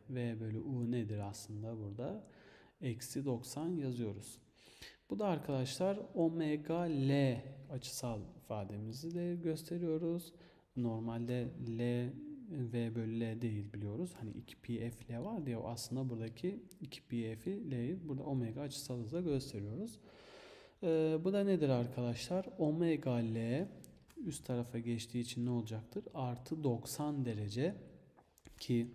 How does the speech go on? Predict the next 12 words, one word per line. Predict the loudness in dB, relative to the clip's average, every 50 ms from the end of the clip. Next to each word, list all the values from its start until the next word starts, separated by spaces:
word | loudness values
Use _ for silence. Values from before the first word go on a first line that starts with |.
| -8 -6
burada | -4 -4 -2 -2 0 0 0 0
bakın | 0 -2 -2 0 2 2 2 2 -2 -8 -14 -16 -18 -20 -20 -20 -20 -20 -20 -20 -20 _ _ -18
şöyle | -10 -6 -4 -4 -2 -2 -2
gelelim | -2 -2 -2 -2 -2 -2 -2 -4 -4 -6 -6 -8 -8
şuraya, | -8 -6 -4 -4 -2 -2 -2 -2 -2 -2 -2 -2
bobinli | -2 -2 -2 0 0 0 0 -2 -2 -2
devreye. | -2 -2 -2 -2 -2 -2 -2 -2 -2 -4 -6 -10 -14 -20 -20 -12 -8 -6
Bakın | -4 0 0 2 2 2
doksan | 2 0 -2 -4 -4 -2 -2 0 0
derece | 0 0 -2 -2 -2 -2 -2 -2 -4 -4 -10 -18 -20 -20 -10 -4 -2
ne | -2
oldu? | 0 0 0 -2 -2